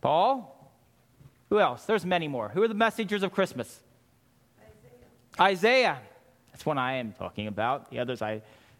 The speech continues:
Speaker 1: didn't put in. Who else?
Speaker 2: Shepherds.
Speaker 1: Shepherds. Another group I'm talking about.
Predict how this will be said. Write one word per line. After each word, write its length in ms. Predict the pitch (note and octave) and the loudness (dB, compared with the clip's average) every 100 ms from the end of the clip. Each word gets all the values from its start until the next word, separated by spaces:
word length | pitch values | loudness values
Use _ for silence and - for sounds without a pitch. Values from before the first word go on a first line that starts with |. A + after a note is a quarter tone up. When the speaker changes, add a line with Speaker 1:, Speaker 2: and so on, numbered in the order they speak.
| _ | _
Speaker 1:
didn't 220 | - G#2+ | -6 -4
put 160 | G2 G#2 | -4 -4
in. 220 | A#2+ F3 - _ - | -4 -8 -12 _ 2
Who 140 | G#3+ | 4
else? 400 | A3+ D3 - - _ _ _ _ _ | 4 0 -10 -20 _ _ _ _ _
Speaker 2:
Shepherds. 220 | - - _ _ _ | -20 -20 _ _ _
Speaker 1:
Shepherds. 760 | - - C#4 C4+ F#3 A#2 - - - | -4 4 4 4 0 0 -16 -20 -12
Another 200 | D#3 F3 | -4 -2
group 240 | E3+ E3 C#3+ | 0 -2 -2
I'm 140 | C3+ | -4
talking 300 | C3 C3 A#2+ | -2 -4 -4
about. 320 | A2+ A2 G2 | -6 -6 -6